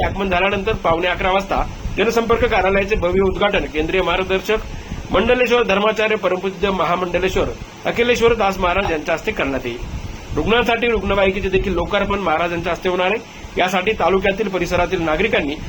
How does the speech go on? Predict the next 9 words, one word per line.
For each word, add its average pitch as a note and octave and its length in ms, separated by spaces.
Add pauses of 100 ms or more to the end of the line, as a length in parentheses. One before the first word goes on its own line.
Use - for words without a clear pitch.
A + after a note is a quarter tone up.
(160)
अगत्याने A3+ 500
येण्याचे G3+ 300
आवाहन F3 300
प्रकाशभाई F3+ 540
आर D3+ 180
पाटील E3 320
यांनी D3+ 200
केलं B2+ 240
आहे. B2+ 120